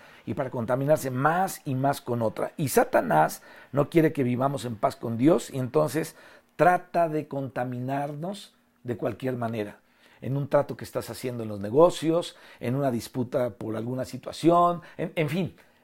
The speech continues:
este, o porque viste unos amigos que no debía, de-, deberías de haber visto. Y el, el enemigo siempre trata de contaminarnos de muchas maneras. Eh, también puede ser por los programas que ves en la televisión, puede ser por las,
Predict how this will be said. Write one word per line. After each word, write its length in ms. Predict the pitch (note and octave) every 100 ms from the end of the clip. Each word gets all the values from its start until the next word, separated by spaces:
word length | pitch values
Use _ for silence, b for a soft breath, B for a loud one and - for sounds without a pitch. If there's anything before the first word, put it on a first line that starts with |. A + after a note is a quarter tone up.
| -
este, 480 | C3+ - - B2+ C#3+
o 100 | C3+
porque 220 | C3 C3+
viste 240 | C3+ C#3+ D#3
unos 160 | C3+
amigos 300 | C3 C#3+ B2+
que 100 | C3
no 140 | B2+ B2+
debía, 460 | A#2+ C3 C3 A2+ -
de-, 160 | A#2
deberías 440 | C#3+ A#2 A#2+ B2+ A#2
de 60 |
haber 200 | A2 A2+
visto. 480 | D3+ F3 - E3+ B B B B
Y 320 | F3 F#3+ A3 -
el, 160 | E3+ D#3+
el 120 | D3
enemigo 320 | C#3 D#3 E3+
siempre 340 | - D#3 C#3+ C3+
trata 320 | C#3 C3+ B2
de 80 | C3
contaminarnos 680 | A#2+ A#2+ A#2+ B2+ C#3+ C3+
de 60 | A#2
muchas 340 | B2+ B2 A#2
maneras. 400 | A2 G#2+ G2+ - B B B B B B -
Eh, 380 | - - D3 C3+
también 280 | C3+ C#3 C#3+
puede 140 | D3
ser 200 | C#3 C#3
por 420 | - A#2 A2 -
los 140 | B2+ A2+
programas 460 | C3 B2+ C#3+ C#3
que 80 | -
ves 160 | B2 A2+
en 60 |
la 120 | A#2 A2
televisión, 680 | A2+ A2+ - E3+ F3+ F3 -
puede 200 | - C3+
ser 240 | B2+ C3+ C3
por 200 | C3+ A#2
las, 320 | A#2 G#2+ -